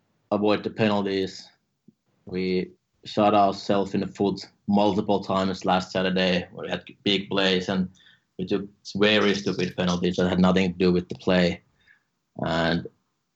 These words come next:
just gotta, gotta avoid those mistakes. That's the first thing. And then red zone will be a key. Like, I,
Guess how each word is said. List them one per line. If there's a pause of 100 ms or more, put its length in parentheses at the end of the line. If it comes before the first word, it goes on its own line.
(160)
just
gotta,
gotta
avoid
those
mistakes. (140)
That's
the
first
thing.
And
then (540)
red
zone
will
be
a
key. (120)
Like, (120)
I,